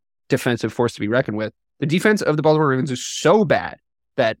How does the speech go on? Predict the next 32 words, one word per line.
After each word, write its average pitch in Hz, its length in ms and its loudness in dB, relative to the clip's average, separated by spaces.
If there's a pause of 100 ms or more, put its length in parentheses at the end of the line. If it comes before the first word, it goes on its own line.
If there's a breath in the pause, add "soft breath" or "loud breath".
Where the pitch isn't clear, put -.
they 135 280 -2
counteract 139 540 2
how 127 140 0
good 123 220 0
Lamar 110 220 -8
Jackson 117 420 -8
is. - 320 -16
He 151 100 0
doesn't 156 280 4
have 165 120 0
a 139 60 2
bona 127 200 2
fide 120 200 0
number 113 160 -8
one 117 240 -8
wide 110 160 -8
receiver. 110 480 -8 (960)
I 120 60 4
agree 113 240 -2
with 110 140 -6
you 120 160 0
there. 113 380 0
I 123 60 0
think 123 300 -4
that 113 160 -4
he, 113 560 -8
his 123 140 -6
deep 151 200 -2
ball 139 160 4
stats 120 340 -4
reflect 117 440 -4
that. 107 260 -4